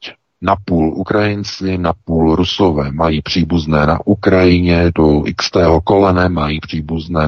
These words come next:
v Rusku do x-tého kolene. A teď,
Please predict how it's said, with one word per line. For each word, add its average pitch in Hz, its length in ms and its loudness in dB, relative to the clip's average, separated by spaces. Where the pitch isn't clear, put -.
v - 60 0
Rusku - 360 0
do - 160 2
x-tého 78 440 -2
kolene. 73 380 -6
A 87 160 2
teď, - 220 -2